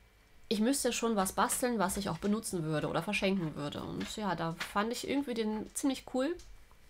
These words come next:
Und wer selber schon mal Motorrad gefahren ist, es ist schon körperlich anstrengend. Es gibt natürlich auch Motorsport und da gibt's auch, äh, quasi, zählt schon zu Sport. Naja,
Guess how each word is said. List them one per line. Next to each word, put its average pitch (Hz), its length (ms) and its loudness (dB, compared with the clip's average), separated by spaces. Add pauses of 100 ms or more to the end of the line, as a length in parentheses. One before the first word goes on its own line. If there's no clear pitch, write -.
(920)
Und 202 240 2
wer 190 160 6
selber 190 280 2
schon 185 160 -4
mal 170 60 -2
Motorrad 165 420 -2
gefahren 160 380 -6
ist, - 200 -8
es - 180 -4
ist - 340 -6
schon 294 220 0
körperlich 196 500 -2
anstrengend. 190 640 -4 (600)
Es 165 120 -10
gibt 165 140 -4
natürlich 165 300 -2
auch 156 120 -6
Motorsport 165 680 -4
und 160 440 -6
da 156 180 0
gibt's - 300 -10
auch, 170 380 -6
äh, 170 340 -4 (1900)
quasi, 165 480 0
zählt 196 440 6
schon 202 300 0
zu - 160 -8
Sport. 247 500 -4 (1500)
Naja, 196 380 2